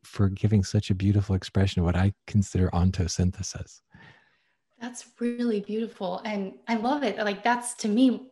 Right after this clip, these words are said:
Speaker 2: alchemy. Like,
Speaker 1: Yeah.
Speaker 2: that's what personal alchemy is. Like, we're the alchemy lab, and we have this opportunity to turn our personal suffering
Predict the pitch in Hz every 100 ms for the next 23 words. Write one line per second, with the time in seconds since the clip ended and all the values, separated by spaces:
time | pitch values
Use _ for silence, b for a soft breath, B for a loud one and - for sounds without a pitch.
0 | _ - 190 269 226 175 151 156 _ 214
1 | 196 247 247 - 240 233 226 208 185 202
2 | 190 175 180 262 175 - 180 196 196 233
3 | 254 214 180 262 269 196 175 165 160 165
4 | 196 _ b b b b - 208 269 254
5 | 233 220 202 202 190 - 247 254 190 170
6 | 170 202 B B B 226 226 247 240 208
7 | - 262 262 214 196 - 247 247 190 175
8 | 175 185